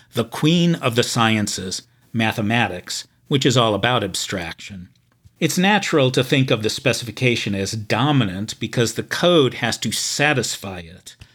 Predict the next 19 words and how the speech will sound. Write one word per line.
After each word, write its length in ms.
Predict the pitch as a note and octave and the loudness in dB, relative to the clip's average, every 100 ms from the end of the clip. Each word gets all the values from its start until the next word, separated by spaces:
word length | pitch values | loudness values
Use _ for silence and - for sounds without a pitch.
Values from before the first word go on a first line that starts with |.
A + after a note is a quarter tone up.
| _ _ _ _ | _ _ _ _
even 220 | F3+ E3+ | 2 4
though 100 | C#3 | 4
you 280 | B2 A2+ A2+ - _ | 4 2 0 -4 _
could 340 | - A3 F3+ A#2+ | 2 2 4 0
reverse 440 | A2+ E3+ F#3 - | 2 4 2 0
that 280 | A2+ G2+ G2+ | -2 -2 -2
and 180 | A2 G#2+ | -2 0
say 300 | - A2+ G#2+ | 0 2 0
the 100 | G2 | -2
specification 800 | - A#2 - - A#2 G#2 A#2+ G2 | -2 -2 -2 -4 -2 -2 0 2
must 460 | A#2 G#2+ - - | 2 2 -2 -4
subserviently 1200 | - A2+ F#2 - D3 C#3 A#2 G#2+ G#2 G2 G2 G2 - _ _ _ | -4 -4 -4 0 4 4 2 -2 -2 -4 -4 -4 -10 _ _ _
explain 840 | C3+ C3 - - C#3+ D#3 D3+ C3 | -2 -2 -4 2 4 4 4 4
the 100 | G#2 | 2
code 560 | F#2 - F2 D2+ D2+ F2 A#2 | -2 -8 -10 -10 -14 -14 -4
or 140 | G#2+ | -4
justify 840 | F#2+ - C3+ C3+ - A2 - F2 | -2 0 0 0 -4 -6 -6 -10
the 140 | E2 - | -12 -14
code. 460 | - F2+ D#2+ F2+ | -16 -12 -12 -14